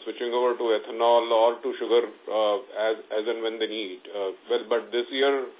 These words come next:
is going to be a big deficit year. This season is going to be a big deficit season, uh, so, uh, which is one of the reasons why we have seen some surge in the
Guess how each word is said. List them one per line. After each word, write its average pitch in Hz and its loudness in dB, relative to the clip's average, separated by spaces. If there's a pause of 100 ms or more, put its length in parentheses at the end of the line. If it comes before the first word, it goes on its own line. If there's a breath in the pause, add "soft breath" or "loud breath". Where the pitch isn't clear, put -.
(560 soft breath)
is 120 -6
going 127 0
to 127 -6
be 131 -2
a 127 -2
big 135 -2
deficit 123 -2
year. 110 0
This 107 -12
season 113 -6
is 117 -8
going 120 -4
to 107 -12
be 117 -2
a 110 -6
big 120 -6
deficit 110 -6
season, 110 -8 (240)
uh, 101 -4
so, 104 -4
uh, 101 -8
which 101 -12
is 110 -8
one 110 -6
of 113 -6
the 110 -2
reasons 110 -10
why 107 -2
we 110 -6
have 101 -6
seen 107 -10
some 104 -8
surge 110 2
in 110 -6
the 110 -2